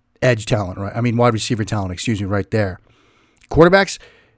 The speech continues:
Jalen Hurts, Anthony Gordon, they're still staring me in the face. Cole McDonald as well. Those are still some intriguing options there. Our needs, according at least to Fanspeak, quarterback, quarterback, edge, linebacker, corner, and running back. Let's took, take a look at the linebackers here.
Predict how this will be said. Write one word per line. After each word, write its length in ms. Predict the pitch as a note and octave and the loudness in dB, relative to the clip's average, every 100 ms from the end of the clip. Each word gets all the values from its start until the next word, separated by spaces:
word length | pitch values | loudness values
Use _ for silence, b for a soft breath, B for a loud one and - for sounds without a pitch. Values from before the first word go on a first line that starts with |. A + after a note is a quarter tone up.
| b - | b 0
Jalen 240 | C#3+ D#3 | 4 4
Hurts, 240 | E3+ F3+ | 4 2
Anthony 280 | - D#3 D#3+ | 0 2 2
Gordon, 320 | C3+ D#3+ D3+ | 6 6 6
they're 120 | A2+ B2 | 0 -2
still 200 | E3+ D3+ | -2 0
staring 280 | - D#3 | 2 2
me 60 | D3 | 2
in 60 | D3 | 0
the 80 | |
face. 240 | C3+ D3+ D3+ | 2 0 2
Cole 200 | - C#3 | 0 0
McDonald 420 | B2 C3 B2 C3+ | 2 2 2 0
as 120 | A2+ | 0
well. 340 | A#2 C3 D3 - _ _ _ _ _ - | 2 2 2 -4 _ _ _ _ _ -18
Those 360 | G2+ A#2+ C3 | 0 2 2
are 80 | C3+ | 0
still 340 | - - C3+ | -4 2 2
some 160 | C#3 B2 | 2 0
intriguing 520 | B2 B2+ - C3 B2+ | -2 -4 0 0 2
options 540 | A2+ B2 A#2+ B2 G#2 A2 | 2 0 0 -4 -4 -2
there. 380 | A2 A#2+ C#3 - b b b _ | 2 2 0 -6 b b b _
Our 160 | A#2+ C3 | 0 4
needs, 300 | C#3+ D3 B2+ | 6 6 2
according 440 | A2+ D#3 C#3 B2+ | 0 2 2 0
at 100 | A#2+ | -2
least 260 | C3 D3+ - | -2 -2 -4
to 60 | |
Fanspeak, 500 | A2+ - C#3 C3+ C3 | -8 -2 -2 -2 -6
quarterback, 460 | A#2+ C#3+ C#3+ D3+ D3 | -2 0 0 0 -4
quarterback, 640 | - C#3 B2+ C3+ F3+ - _ _ _ | -2 -2 0 -2 -4 -12 _ _ _
edge, 320 | C3 C3+ C3+ | 0 0 -2
linebacker, 760 | C#3 C#3 C3 B2 C3 B2 C3 A#2+ b b | -6 -4 -2 -2 -2 -2 -6 -8 b b
corner, 340 | - B2+ A#2+ B2 | -12 -8 -6 -6
and 260 | A2+ G2+ | -6 -4
running 220 | A#2 C#3+ | -4 -4
back. 380 | G#2 G2 - _ _ _ _ _ _ _ _ _ _ | -8 -14 -20 _ _ _ _ _ _ _ _ _ _
Let's 160 | E3+ - | -8 0
took, 320 | A3+ A3+ - | 0 0 -6
take 160 | G#3+ A3 | -6 -2
a 40 | |
look 140 | G#3 | -2
at 60 | G3 | -2
the 80 | E3+ | -2
linebackers 580 | C3 A#2+ G#2+ G2 - - | 0 0 -2 -4 -12 -16
here. 220 | - | -18